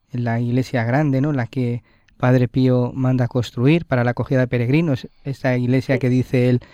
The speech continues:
Speaker 1: que es como una caja de cerillas, ¿no?
Speaker 2: Sí,
Speaker 1: Eh,
Speaker 2: sí.
Speaker 1: siempre que pasamos por ahí, eh, siempre te oigo decir, eh, hablando de un fray que está siempre, que está ahí, que fue enterrado ahí, que se llama
Speaker 2: Sí.
Speaker 1: Fray Daniele, ¿no? Eh,
Speaker 2: Sí.
Speaker 1: siempre dices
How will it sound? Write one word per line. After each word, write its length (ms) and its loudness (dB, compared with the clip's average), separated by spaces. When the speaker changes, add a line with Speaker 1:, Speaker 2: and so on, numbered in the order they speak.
Speaker 1:
que 80 0
es 60 -2
como 180 2
una 140 2
caja 220 0
de 80 2
cerillas, 500 2
¿no? 160 0
Speaker 2:
Sí, 220 -2
Speaker 1:
Eh, 280 2
Speaker 2:
sí. 80 -4
Speaker 1:
siempre 340 2
que 80 0
pasamos 420 0
por 200 0
ahí, 360 2
eh, 500 -2
siempre 340 -2
te 100 -2
oigo 240 4
decir, 460 0
eh, 320 -2
hablando 480 0
de 120 -2
un 180 0
fray 460 0
que 80 -6
está 380 0
siempre, 640 -2
que 60 -6
está 220 -2
ahí, 200 2
que 160 -4
fue 220 -2
enterrado 420 0
ahí, 220 0
que 100 -6
se 60 -10
llama 220 -2
Speaker 2:
Sí. 60 -8
Speaker 1:
Fray 200 0
Daniele, 440 2
¿no? 140 -4
Eh, 260 -2
Speaker 2:
Sí. 60 -6
Speaker 1:
siempre 300 0
dices 460 -2